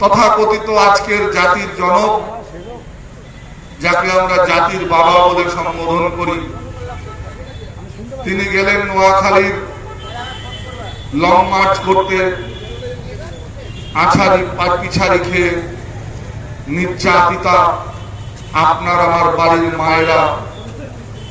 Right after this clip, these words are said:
রাজনৈতিক নেতাদের বিশ্বাস করে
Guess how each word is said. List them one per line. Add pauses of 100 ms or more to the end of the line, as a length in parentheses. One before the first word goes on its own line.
(340)
রাজনৈতিক
নেতাদের
বিশ্বাস
করে